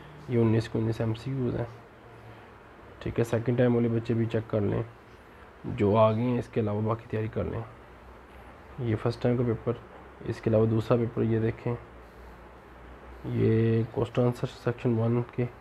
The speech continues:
ये most important questions, ये, ये देखें,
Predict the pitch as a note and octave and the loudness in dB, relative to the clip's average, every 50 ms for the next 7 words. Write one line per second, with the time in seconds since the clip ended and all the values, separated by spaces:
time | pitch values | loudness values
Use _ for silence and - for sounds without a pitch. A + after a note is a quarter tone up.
0 | - - - - - - - - - - - - - - - - - - - - | -20 -20 -20 -20 -20 -20 -20 -20 -20 -20 -20 -20 -20 -20 -20 -20 -20 -20 -20 -20
1 | - - - - - - - - A#2 A#2 A#2+ A#2+ A#2+ A#2+ A#2+ A#2 A#2+ B2+ - - | -20 -20 -20 -20 -20 -20 -10 -4 0 2 2 2 2 2 2 2 0 0 0 0
2 | - B2+ C3+ A#2 A2+ B2 A#2+ A#2+ B2+ B2 - - - C3 C3 B2+ - - - - | -2 2 2 2 2 2 2 0 0 -2 -2 -2 0 0 0 -2 -4 -16 -18 -18
3 | - - - - - - - - - - - - - - - - - - - - | -20 -20 -20 -20 -20 -20 -20 -20 -20 -20 -20 -20 -20 -20 -20 -20 -20 -20 -20 -20
4 | - - - - - - - - - - - - - - - - - - - - | -20 -20 -20 -20 -20 -20 -20 -20 -20 -20 -20 -20 -20 -20 -20 -20 -20 -20 -20 -20
5 | - - - - - - - - - - C3+ A#2+ A2+ A2 A2 A2 A2+ A#2 A#2 - | -20 -20 -20 -20 -20 -20 -20 -20 -12 -6 -4 -2 0 0 0 0 2 2 2 2
6 | - - - - - - - B2+ A#2+ G#2+ G#2 A2 - - - A#2+ A#2 C3 C3+ | 0 -2 -6 -12 -20 -6 -2 -2 0 0 -2 -4 -6 -8 -8 -8 -8 -8 -12